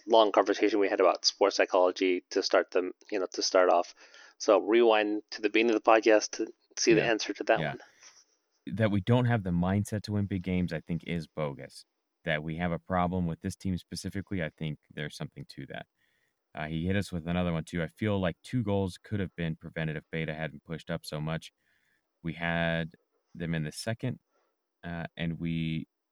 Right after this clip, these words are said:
Speaker 2: couldn't fin-, and we just couldn't finish. It feels like the soccer gods gave, give the Galaxy luck."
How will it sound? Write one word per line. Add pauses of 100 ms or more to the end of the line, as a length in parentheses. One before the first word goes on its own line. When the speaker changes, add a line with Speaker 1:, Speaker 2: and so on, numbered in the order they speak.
(140)
Speaker 2:
couldn't
fin-,
and
we
just
couldn't
finish. (440)
It
feels
like
the
soccer
gods
gave, (180)
give
the
Galaxy
luck."